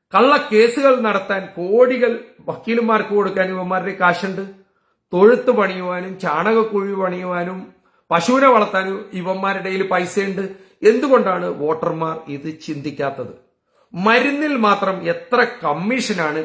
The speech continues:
കേരളത്തിലെ ഓരോ സർക്കാർ ഉദ്യോഗസ്ഥരും രാഷ്ട്രീയക്കാരും മേടിക്കണത്? അതിന് കേരള മെഡിക്കൽ സപ്ലൈ കോർപ്പറേഷൻ മേടിക്കുന്ന മരുന്നിന്റെ ബില്ലും അതിലെ എം ആർ പിയും ഉണ്ണുന്ന ചോറ്, വിജിലൻസോ ക്രൈംബ്രാഞ്ചോ പോലീസോ ആരെങ്കിലും, ഓംബുഡ്സ്മാനോ ലോകായുക്തോ ആരെങ്കിലും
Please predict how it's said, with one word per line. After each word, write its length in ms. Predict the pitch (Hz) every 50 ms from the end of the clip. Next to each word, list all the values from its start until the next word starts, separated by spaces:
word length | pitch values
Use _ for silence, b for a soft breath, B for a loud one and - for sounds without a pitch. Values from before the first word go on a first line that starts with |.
| 156 - 156
കേരളത്തിലെ 640 | 151 151 151 156 165 156 - 160 160 160 160 156 - 143
ഓരോ 400 | 135 143 151 156 180 190 196 190 - -
സർക്കാർ 460 | 151 135 139 135 - 160 160 165 165
ഉദ്യോഗസ്ഥരും 680 | 160 143 120 143 147 143 143 139 - 147 143 147 147 B B B B - 151
രാഷ്ട്രീയക്കാരും 680 | 147 151 - - - 165 160 156 156 160 160 160 160
മേടിക്കണത്? 440 | 165 165 165 180 - 180 156 131 107 - - b b b b b b -
അതിന് 400 | 156 165 208 208 226 226 226 - 170
കേരള 340 | 165 165 180 196 214 226
മെഡിക്കൽ 300 | 233 220 214 208 - 196
സപ്ലൈ 340 | - 196 175 - - 180 180
കോർപ്പറേഷൻ 680 | 175 - 185 180 170 - - 170 160 - - 170 165 165
മേടിക്കുന്ന 460 | 160 151 147 151 151 - 151 147 151
മരുന്നിന്റെ 640 | 151 147 143 139 135 151 160 170 180 180 175 185
ബില്ലും 480 | 180 143 139 135 127 127 147 143 147 B B B B -
അതിലെ 440 | 139 139 151 156 170 175 180 - -
എം 340 | 151 143 143 147 156 170 185
ആർ 140 | 190 190
പിയും 440 | 180 - - 175 175 170 170 165 - - - _ _ _ _ _ _ -
ഉണ്ണുന്ന 500 | 160 170 190 202 220 247 247 247 247 240
ചോറ്, 340 | - 202 175 156 151 143 139 131
വിജിലൻസോ 720 | 135 160 139 165 175 185 185 180 170 - 208 208 170 - 147
ക്രൈംബ്രാഞ്ചോ 640 | 143 147 151 156 156 156 160 165 165 165 160 - 139
പോലീസോ 560 | - 156 156 156 160 175 185 175 - 214 196
ആരെങ്കിലും, 520 | 170 160 175 220 269 262 226 180 123 - - b b b b b b b -
ഓംബുഡ്സ്മാനോ 1040 | 143 151 160 170 170 165 185 190 190 - - 170 180 175 170 175 214 226 185 - - 139
ലോകായുക്തോ 760 | 143 143 151 160 170 170 180 185 185 190 190 - - 214
ആരെങ്കിലും 540 | 190 160 160 175 233 269 262 226 175 131 110